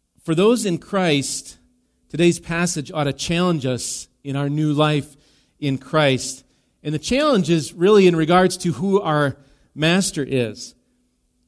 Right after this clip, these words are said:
Are we heading towards the, are we on the, where the world is, or on the right side, on the narrow way? The, the thing about the picture, though, it's a little bit misleading because it shows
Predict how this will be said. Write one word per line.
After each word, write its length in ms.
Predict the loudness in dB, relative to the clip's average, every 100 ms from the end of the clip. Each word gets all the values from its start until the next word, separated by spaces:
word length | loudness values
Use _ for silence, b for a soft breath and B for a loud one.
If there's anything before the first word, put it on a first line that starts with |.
| _ _ _ _
Are 60 | -2
we 100 | 2
heading 280 | 4 2 -2
towards 440 | 0 2 2 -2
the, 340 | -2 -2 -2 -8 _ _ -8
are 100 | 0
we 140 | 4
on 160 | 4 4
the, 260 | 0 -2 -8 -20 _ _
where 180 | -2 0
the 80 | 4
world 360 | 6 6 4
is, 240 | 2 0 -4
or 200 | 0 2
on 140 | 2
the 100 | 2
right 260 | 2 2 0
side, 360 | 0 2 2
on 100 | 0
the 60 | -2
narrow 300 | -2 0 0
way? 220 | -2 -6 b b -10
The, 100 | -10
the 200 | -6 -6
thing 220 | -4 -2
about 220 | -2 -2
the 80 | -2
picture, 340 | -2 0 -2
though, 180 | 0 2
it's 120 | 0
a 40 | 0
little 180 | 2 2
bit 180 | 0
misleading 720 | -2 -2 -2 0 2 2 0
because 260 | -4 -6 -6
it 100 | -6
shows 480 | -2 0 0 -2